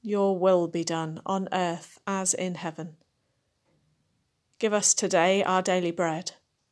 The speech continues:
Forgive us our sins as we forgive those who sin against us. Lead us not into temptation, but deliver us from evil. For the kingdom, the power, and the glory are yours,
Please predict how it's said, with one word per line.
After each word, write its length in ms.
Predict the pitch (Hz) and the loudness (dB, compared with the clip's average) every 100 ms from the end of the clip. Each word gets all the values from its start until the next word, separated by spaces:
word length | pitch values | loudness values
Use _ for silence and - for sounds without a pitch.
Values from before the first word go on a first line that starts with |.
| _ _ _ _ _ _ | _ _ _ _ _ _
Forgive 320 | - 208 208 | -6 -2 0
us 260 | 202 202 - | 0 2 2
our 200 | - 170 | 2 2
sins 600 | - 180 170 180 196 - | 4 4 0 -2 0 -2
as 240 | - 190 196 | -2 0 2
we 200 | 196 202 | 2 0
forgive 440 | 202 190 190 - | -2 -4 -4 -4
those 380 | 190 190 180 185 | 0 0 0 -2
who 120 | 196 | 2
sin 280 | 185 190 175 | 2 4 0
against 480 | 170 175 165 - - | -4 -10 -4 -2 -2
us. 380 | 165 160 - - _ _ _ _ _ _ _ _ _ _ _ _ | -4 -8 -8 -10 _ _ _ _ _ _ _ _ _ _ _ _
Lead 160 | 208 202 | -2 0
us 160 | 196 - | 0 0
not 300 | 208 180 185 | 2 0 -2
into 260 | 180 185 | -4 -4
temptation, 840 | 180 180 160 - 185 180 - 175 180 _ _ _ _ _ _ _ | -4 -6 -6 -6 -6 -4 -6 -8 -14 _ _ _ _ _ _ _
but 160 | - - | -18 -8
deliver 420 | 190 196 190 160 | -6 -4 -4 -4
us 240 | 156 - | -2 0
from 260 | - 165 170 | 0 -2 -6
evil. 440 | 175 165 160 156 _ _ _ _ _ _ _ _ _ _ _ _ _ _ | -6 -6 -8 -12 _ _ _ _ _ _ _ _ _ _ _ _ _ _
For 80 | 180 | -10
the 80 | 185 | -8
kingdom, 680 | - 202 196 190 190 190 - | -4 -2 0 -2 -2 -8 -12
the 80 | - | -16
power, 480 | 160 196 190 185 180 | -8 -4 -2 -2 -2
and 220 | 196 196 | -4 -4
the 60 | 202 | -4
glory 500 | 220 220 196 165 160 | 0 2 2 0 -2
are 180 | 147 156 | -4 -4
yours, 420 | 156 151 151 | -6 -4 -4